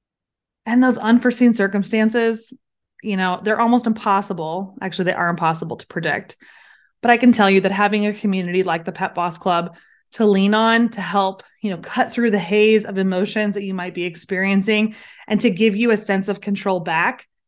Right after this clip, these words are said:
is priceless. So whether it's me or one of our team helping guide our entire community through something like the pandemic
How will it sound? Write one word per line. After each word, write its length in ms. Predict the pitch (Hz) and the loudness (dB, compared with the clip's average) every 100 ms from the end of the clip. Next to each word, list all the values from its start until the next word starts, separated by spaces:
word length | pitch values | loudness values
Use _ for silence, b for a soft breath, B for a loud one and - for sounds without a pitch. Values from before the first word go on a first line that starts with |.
| _ - | _ -2
is 240 | 247 233 | 2 2
priceless. 720 | 226 196 180 175 87 190 - - b b b b | -2 -8 -8 -8 -10 -8 -8 -10 b b b b
So 160 | 247 | 4
whether 320 | 240 254 262 | 6 6 6
it's 180 | 254 254 | 4 4
me 420 | 220 240 254 269 | 4 4 4 2
or 200 | 269 226 | 2 0
one 120 | 208 214 | 2 2
of 60 | |
our 100 | 190 | -2
team 420 | 185 - 240 240 | -4 -2 0 2
helping 340 | 233 226 226 208 | 0 -2 -2 -2
guide 400 | 208 202 226 214 | -2 0 0 -2
our 240 | 196 185 | -6 -6
entire 720 | 190 - - 247 240 262 254 | -8 -10 -6 0 2 2 0
community 580 | 254 - 214 214 208 220 | -2 -2 -2 0 -2 -2
through 180 | 214 214 | -4 -6
something 320 | 202 202 202 | -4 -4 -4
like 240 | 196 180 - b b b | -4 -6 -10 b b b
the 100 | 185 | -6
pandemic 960 | 165 175 156 160 240 254 247 247 247 | -4 -2 -2 2 4 6 6 4 0